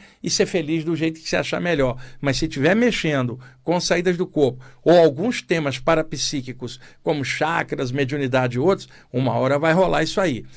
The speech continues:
Bom, estamos na hora do intervalo. Pedro, vamos deixar as linhas abertas, se o pessoal quiser ligar. Vamos lá, onze,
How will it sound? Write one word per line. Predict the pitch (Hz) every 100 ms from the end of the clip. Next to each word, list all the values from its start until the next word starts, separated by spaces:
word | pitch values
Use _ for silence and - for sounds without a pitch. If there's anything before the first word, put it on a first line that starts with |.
| - -
Bom, | 151 185 - -
estamos | - 180 175 -
na | 170 151
hora | 151
do | 143
intervalo. | 139 131 127 180 156 113 - - -
Pedro, | 214 208 147 139
vamos | 180 175
deixar | 160 -
as | 160
linhas | 143 151 143
abertas, | 139 139 170 - 127
se |
o | -
pessoal | 131 143
quiser | 135 131 127
ligar. | 131 156 175 170 - - -
Vamos | 127 170 170
lá, | 139 113 -
onze, | 151 180 196 160 208